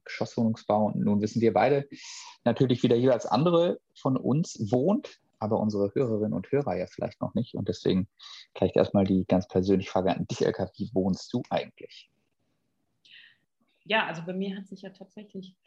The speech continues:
Speaker 2: in der letzten Zeit ein bisschen was geändert. Also meine Hauptwohnung ist weiterhin in, äh, Dortmund, hier in der südlichen Innenstadt, auch im verdichteten Blockrand. Das hatte ich ja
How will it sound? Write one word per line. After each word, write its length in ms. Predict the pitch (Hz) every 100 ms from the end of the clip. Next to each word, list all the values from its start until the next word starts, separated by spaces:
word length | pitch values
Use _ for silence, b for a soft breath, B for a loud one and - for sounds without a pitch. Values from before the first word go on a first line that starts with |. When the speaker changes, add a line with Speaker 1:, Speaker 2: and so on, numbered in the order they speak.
| b b -
Speaker 2:
in 100 | 196
der 80 |
letzten 200 | 202 -
Zeit 240 | 190 196 196
ein 80 | 190
bisschen 280 | 254 208
was 180 | 185 185
geändert. 480 | - - 214 330 330
Also 220 | - 190
meine 460 | 190 190 185 185 190 b b _ -
Hauptwohnung 680 | 262 - 208 226 247 233
ist 180 | 202 -
weiterhin 580 | 185 196 208 185 180 185
in, 440 | 170 160 160 160 -
äh, 80 | 156 156 _ _ _ -
Dortmund, 560 | 151 170 190 294 339 320
hier 140 | 226
in 80 | 190
der 120 | 180
südlichen 480 | 180 175 - - 151
Innenstadt, 600 | 160 226 - - 359 -
auch 200 | 196 185
im 300 | 185 180 175 b b _ _
verdichteten 800 | - 220 214 - - 165 160 -
Blockrand. 640 | 180 254 - - 262 302 302 -
Das 160 | -
hatte 160 | 180 185
ich 120 | -
ja 180 | 170